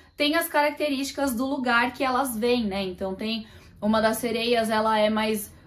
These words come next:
branca e azul, como se fosse a Elsa, porque ela vem lá do, do norte do mundo. Tem uma que tem uma, uma pegada mais indiana, porque ela tá pra aquele lado do mar e tal. Então eu achei bem legal essa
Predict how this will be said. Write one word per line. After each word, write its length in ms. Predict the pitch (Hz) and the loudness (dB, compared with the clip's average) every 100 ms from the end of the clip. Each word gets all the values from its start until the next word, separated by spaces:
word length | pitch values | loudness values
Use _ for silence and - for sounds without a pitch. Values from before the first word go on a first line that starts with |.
| - | 0
branca 480 | 208 233 247 254 240 | 2 6 6 4 2
e 140 | 233 | 2
azul, 380 | 226 202 233 220 | 2 0 0 0
como 220 | 214 208 | 0 0
se 100 | 208 | 0
fosse 260 | 208 202 196 | -2 -2 -2
a 140 | 180 | 0
Elsa, 400 | 214 208 196 165 | 2 0 -2 -8
porque 240 | 185 180 | -8 -2
ela 180 | 190 190 | 2 2
vem 160 | 190 190 | 2 0
lá 160 | 180 | 0
do, 220 | 180 190 175 | -2 -4 -4
do 120 | 185 | -6
norte 600 | 185 208 214 202 190 190 | 0 6 6 6 0 -6
do 100 | 185 | -2
mundo. 540 | 220 254 233 208 180 - - - - | 2 4 4 2 0 -10 -20 -20 -6
Tem 260 | 233 220 226 | 0 0 2
uma 220 | 233 226 | 2 0
que 120 | 226 | -2
tem 240 | - 240 226 | -4 -2 -2
uma, 640 | 226 220 214 208 180 170 - _ _ _ _ | 0 2 4 2 -2 -8 -16 _ _ _ _
uma 120 | 226 | 0
pegada 380 | 208 220 214 214 | 2 2 2 4
mais 220 | 214 208 | 2 0
indiana, 640 | 214 214 208 240 240 202 180 | 0 0 2 2 4 2 -2
porque 180 | 196 214 | -6 -2
ela 140 | 190 | -2
tá 140 | 190 196 | -2 -2
pra 120 | 196 | -2
aquele 240 | 196 214 | -4 -2
lado 320 | 214 202 202 | 2 2 2
do 120 | 202 220 | 0 -2
mar 440 | 226 233 214 190 | 0 2 2 2
e 80 | 202 | -2
tal. 300 | 202 202 202 | 0 0 2
Então 200 | 214 285 | 2 2
eu 80 | 311 | 2
achei 200 | 302 262 | 0 0
bem 160 | 285 | 0
legal 320 | 349 294 277 | 0 4 4
essa 500 | 262 254 247 226 202 | 4 2 0 0 0